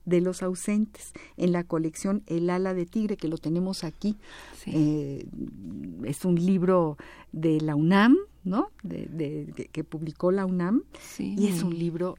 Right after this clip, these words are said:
Speaker 2: Mi alma
Speaker 1: magnífico.
Speaker 2: mater.
Speaker 1: Es tu alma mater,
Speaker 2: Yo
Speaker 1: porque tú
Speaker 2: estudié
Speaker 1: estudiaste en
Speaker 2: filosofía y
Speaker 1: filosofía y letras,
Speaker 2: letras.
Speaker 1: la carrera de teatro, dices, ¿verdad?
Speaker 2: Literatura dramática y
Speaker 1: Literatura
Speaker 2: teatro.
Speaker 1: dramática. Ujú.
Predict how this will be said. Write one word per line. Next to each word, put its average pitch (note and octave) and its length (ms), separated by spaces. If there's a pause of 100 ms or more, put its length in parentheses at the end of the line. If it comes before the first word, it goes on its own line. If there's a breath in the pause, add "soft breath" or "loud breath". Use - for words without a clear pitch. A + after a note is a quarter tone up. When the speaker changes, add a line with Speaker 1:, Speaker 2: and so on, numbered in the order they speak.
(200)
Speaker 2:
Mi F#3+ 160
alma G3 240
Speaker 1:
magnífico. G#3 340
Speaker 2:
mater. - 280
Speaker 1:
Es F#3 120
tu E3+ 140
alma F3+ 240
mater, G#3+ 320
Speaker 2:
Yo E3+ 60
Speaker 1:
porque F3 220
tú - 120
Speaker 2:
estudié C4 440
Speaker 1:
estudiaste D#3 280
en D#4+ 80
Speaker 2:
filosofía F3 400
y - 40
Speaker 1:
filosofía F3 360
y G#3+ 60
letras, A3+ 480
Speaker 2:
letras. - 120 (260 loud breath)
Speaker 1:
la F3 100
carrera F3+ 360
de F3 120
teatro, C4 460
dices, F3+ 420
¿verdad? E3 320
Speaker 2:
Literatura F3+ 580
dramática F3 440
y - 40
Speaker 1:
Literatura E3+ 320 (220)
Speaker 2:
teatro. - 60
Speaker 1:
dramática. E3+ 640 (320)
Ujú. - 360